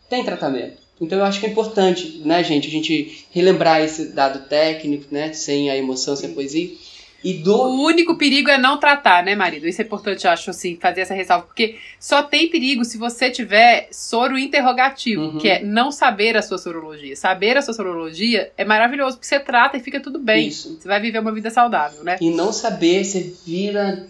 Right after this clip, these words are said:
Speaker 1: você fica numa sombra, é, em pânico. E eu vejo pessoas, "Felipe, eu não tenho coragem de fazer o teste." E aí é quase pegando na mão da pessoa e levando ela pra fazer, porque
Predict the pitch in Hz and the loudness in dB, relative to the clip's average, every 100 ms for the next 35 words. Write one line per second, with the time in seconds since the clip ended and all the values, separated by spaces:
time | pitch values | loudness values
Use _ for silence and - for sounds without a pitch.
0 | _ - - 175 175 185 - - 175 180 | _ -12 -6 -6 -4 -8 -8 -6 -2 0
1 | 190 - 180 165 165 160 - - - - | -2 -4 -2 0 -2 -6 -12 -20 -14 0
2 | 151 147 - - 160 156 - 180 175 175 | 2 2 -2 -8 -6 -6 -8 -8 -4 2
3 | 165 165 165 170 165 170 196 190 - 160 | 2 2 0 0 2 2 2 0 -6 -6
4 | - - 170 170 170 190 190 196 196 170 | -8 -8 -6 -4 -4 -4 -6 -8 -6 -4
5 | 175 175 175 180 196 147 127 - - _ | -6 -10 -10 -10 -4 -4 -4 -10 -18 _
6 | _ _ _ _ _ 147 156 156 175 170 | _ _ _ _ _ 0 2 2 0 -2
7 | 165 156 165 160 165 185 165 160 180 180 | -2 0 2 4 4 2 2 0 -2 -6
8 | 170 160 165 165 165 156 156 156 160 160 | -8 -6 -4 -4 -4 -4 -4 -4 -6 -8
9 | 180 151 135 147 - 160 160 156 | -8 -6 -8 -12 -4 -2 -2 -4